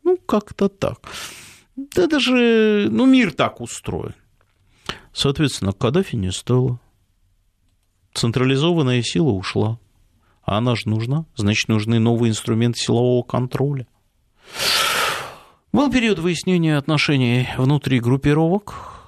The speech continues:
Э, их, э, пожалуй, три основные. Это нигерийская Боко Харам, туареги, э, в Сахеле и алжирские и ливийские исламисты.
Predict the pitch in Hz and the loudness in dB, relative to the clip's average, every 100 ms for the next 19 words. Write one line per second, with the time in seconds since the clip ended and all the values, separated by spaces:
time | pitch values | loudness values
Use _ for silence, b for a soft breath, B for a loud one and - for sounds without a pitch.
0 | B _ _ _ B B B B 127 131 | B _ _ _ B B B B 0 0
1 | 120 - 220 240 - - - 151 135 143 | 0 -2 0 0 -2 -6 -2 0 0 -2
2 | 147 180 170 156 - 147 120 90 - 110 | -2 0 0 0 0 0 2 0 -2 -2
3 | 110 98 92 101 117 131 135 113 - 107 | 0 0 0 0 2 2 0 -2 -2 -2
4 | 113 - 117 - 180 254 285 _ _ _ | -2 -4 -4 -2 -2 -2 -8 _ _ _
5 | b b b b _ - 139 165 160 113 | b b b b _ 0 2 2 0 0
6 | 107 98 - 104 101 98 95 - 147 - | -2 -2 -2 0 2 2 0 -2 -4 -2
7 | 285 208 - _ _ b b b - 214 | -2 -2 -6 _ _ b b b 0 4
8 | 262 202 135 127 196 220 - 143 139 151 | 4 4 0 -2 -2 -2 -2 0 2 2
9 | 139 104 - 87 - - 113 104 98 - | 0 -2 -4 -2 0 0 0 0 -2 -8